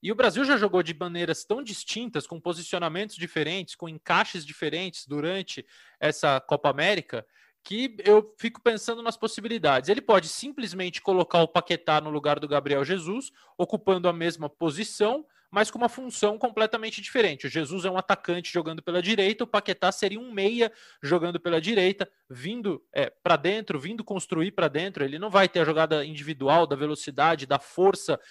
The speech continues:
de disputar uma bola no mano a mano com o lateral peruano, de tentar entrar na área o tempo todo. Ele é um outro tipo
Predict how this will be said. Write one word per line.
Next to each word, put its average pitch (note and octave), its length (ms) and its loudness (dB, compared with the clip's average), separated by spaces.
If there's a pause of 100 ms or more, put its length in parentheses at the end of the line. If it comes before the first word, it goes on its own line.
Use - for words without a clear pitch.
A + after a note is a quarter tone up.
(180)
de D3+ 140 -6
disputar E3+ 400 0
uma D#3+ 100 -2
bola D#3+ 260 2
no D#3 80 -6
mano D#3 240 -2
a C#3 60 0
mano D#3 260 -4
com E3 140 -4
o D3+ 40 -2
lateral D3+ 420 4
peruano, D3+ 560 -2
de C#3+ 100 -12
tentar E3 380 0
entrar E3+ 320 0
na D#3+ 80 2
área E3 280 4
o D#3+ 40 -4
tempo D#3 340 -6
todo. F3 320 2 (240)
Ele C#3 160 -2
é D#3+ 80 2
um E3+ 100 -4
outro E3+ 320 -4
tipo - 540 -8